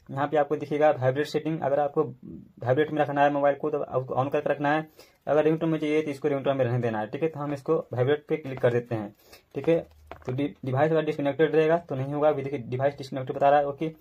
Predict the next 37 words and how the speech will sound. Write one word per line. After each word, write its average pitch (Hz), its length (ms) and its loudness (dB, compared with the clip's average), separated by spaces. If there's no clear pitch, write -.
आपको 143 240 0
हमको 151 200 -2
connect 143 260 -2
करना 127 160 2
पड़ेगा, 110 280 0
ठीक - 160 -6
है। 147 120 0
देखते 127 240 -6
हैं 131 220 -4
disconnect 135 440 -8
है 127 80 0
या 127 100 4
नहीं, 107 280 -4
ठीक 135 100 -4
है। 156 100 2
तो 143 60 -4
अभी 139 100 -4
disconnect 139 380 -4
हो 151 60 -2
गया, 151 160 0
ठीक 156 160 -6
है। 143 60 -2
इसको 139 200 -6
फिर 139 140 -6
से 147 120 -6
हमको 143 220 -4
enable 131 280 -2
करना 123 200 0
पड़ेगा, 110 260 0
ठीक 135 100 -2
है। 151 100 0
फिर 147 160 -4
से 147 120 -4
हमें 151 180 -2
connect 139 240 -4
करना 139 140 -2
पड़ेगा, 143 240 0